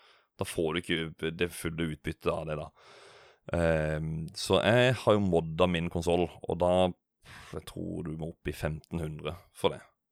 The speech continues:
Og så, som, som Jan Olav sa her nå da, at det er jo upscalere, så må du gjerne ha det i tillegg, og da, pang, så er du på tre tusen plutselig. Så det er, ja, kasse-T V og en, eh,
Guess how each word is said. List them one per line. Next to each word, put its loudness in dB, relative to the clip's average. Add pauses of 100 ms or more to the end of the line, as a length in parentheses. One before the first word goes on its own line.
(100)
Og -2
så, 2
som, 4
som 0
Jan 4
Olav 2
sa 6
her 4
nå -2
da, -2
at -10
det 2
er 6
jo 2
upscalere, 0 (100)
så -14
må 0
du 4
gjerne 2
ha -
det 2
i -2
tillegg, -4
og 2
da, 6 (280)
pang, -4
så 0
er -6
du -2
på -6 (960)
tre 2
tusen -4
plutselig. -10 (160)
Så -2
det 4
er, 0 (480)
ja, -2 (260)
kasse-T 2
V 2
og 2
en, 0
eh, -2